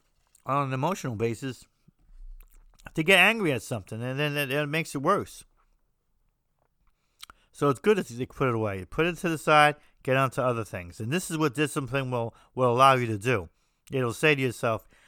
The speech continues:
"Yeah, I, I need to stop this one for a while and go on to something else. Maybe it's some other time." I've done that plenty of times. It's been extremely effective. In fact, I was so happy. I'm like, "Man, I wish I would have had this before." Well,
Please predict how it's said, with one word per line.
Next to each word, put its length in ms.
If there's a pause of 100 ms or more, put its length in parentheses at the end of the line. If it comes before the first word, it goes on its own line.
(280)
"Yeah, 180
I, 200
I 40
need 120
to 80
stop 260
this 180
one 140
for 100
a 40
while 180
and 80
go 100
on 140
to 40
something 320
else. 280
Maybe 220
it's 100
some 100
other 180
time." 360 (400)
I've 160
done 140
that 180
plenty 220
of 60
times. 480 (520)
It's 120
been 160
extremely 440
effective. 640 (580)
In 80
fact, 360 (1400)
I 120
was 140
so 180
happy. 380
I'm 120
like, 200 (1300)
"Man, 300
I 80
wish 180
I 60
would 100
have 80
had 120
this 120
before." 520 (120)
Well, 200